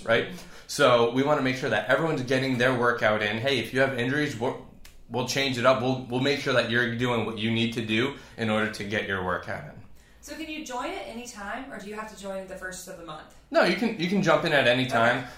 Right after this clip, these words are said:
Speaker 1: Um, come in, come to a camp, try it out. First one's free. Don't, don't worry about anything. Um, 'cause we want people to experience it. It's
Speaker 2: Yeah.
Speaker 1: like, um, we did a pop-up over across from Viva,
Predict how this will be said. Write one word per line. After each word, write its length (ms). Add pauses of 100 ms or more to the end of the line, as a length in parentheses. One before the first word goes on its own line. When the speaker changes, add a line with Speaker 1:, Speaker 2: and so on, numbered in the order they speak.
(120)
Speaker 1:
Um, 840
come 260
in, 220
come 220
to 140
a 60
camp, 320 (160)
try 240
it 80
out. 420
First 240
one's 160
free. 280
Don't, 400
don't 160
worry 120
about 180
anything. 360 (360)
Um, 540
'cause 180
we 60
want 240
people 220
to 120
experience 680
it. 160
It's 160
Speaker 2:
Yeah. 60
Speaker 1:
like, 200 (300)
um, 720
we 120
did 380
a 300
pop-up 600
over 460
across 420
from 180
Viva, 500